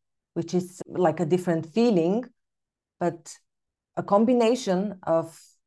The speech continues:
being excited, following your soul's drive, your soul's purpose, and being aware with self-reflection tools like the seven Essene mirrors will help you move away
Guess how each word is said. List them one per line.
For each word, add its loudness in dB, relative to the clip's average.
being 2
excited, 0
following 0
your -4
soul's 0
drive, -4
your -6
soul's -2
purpose, -6
and -2
being 2
aware 4
with -4
self-reflection 0
tools 2
like 0
the -10
seven 2
Essene -4
mirrors -2
will 2
help 0
you 2
move 4
away 4